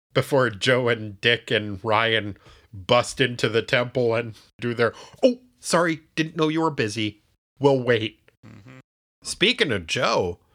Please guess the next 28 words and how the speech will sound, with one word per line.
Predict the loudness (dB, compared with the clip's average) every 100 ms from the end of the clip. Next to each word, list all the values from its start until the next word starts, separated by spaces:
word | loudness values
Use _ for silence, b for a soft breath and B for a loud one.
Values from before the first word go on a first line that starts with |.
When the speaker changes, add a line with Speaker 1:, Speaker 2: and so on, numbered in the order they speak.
| _ -4
Speaker 1:
is | -2
this | 0 -2
the | -2
first | -2 0 0 0
confirmation | 0 0 -2 -2 0 -2 -4
we | -4 0
get | 0 0
that | -2 0
he | -2
can | -2 -4
do | -2 0
a | -2 -4 -8
chain | -6 -2 -2 -2 -4
reaction | -2 0 2 0 -2 -4 -4 -4 -6 -8 b b b _
possession? | -2 2 0 0 -2 -4 -6 _ _ 0
Like | 0 2
that | -2 -2
from | -10 -2 0 0
someone | 0 -2 0 -2
else's | 0 -2 -2 -6
body, | 0 0 2 -2
he | -4
can | -4 -6
take | -4 -6 -2
over | -2 0 -2 -2
another | -4 -2 -2 -2
person's | -2 -2 -4 -6 -12
body? | -4 0 2 0 -6